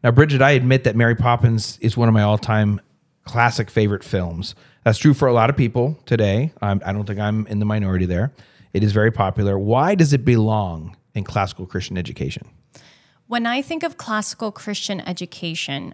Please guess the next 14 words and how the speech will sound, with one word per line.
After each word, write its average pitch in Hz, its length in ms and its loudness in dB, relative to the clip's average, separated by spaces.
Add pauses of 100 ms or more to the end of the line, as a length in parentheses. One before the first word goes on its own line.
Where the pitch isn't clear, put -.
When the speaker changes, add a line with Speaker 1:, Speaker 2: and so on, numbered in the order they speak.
(120)
Speaker 2:
I 180 240 -6
think 185 420 -6 (140)
of 165 640 -6 (340)
the 190 120 -6
gospel 254 760 -4
and 180 220 -4
I 175 220 -6
think 180 460 -4 (120)
of 165 580 -6 (1400)
thinking 240 460 -2
profoundly, 180 720 -4 (520)
right? 180 360 -6
So 185 680 0 (1300)
how, 208 600 0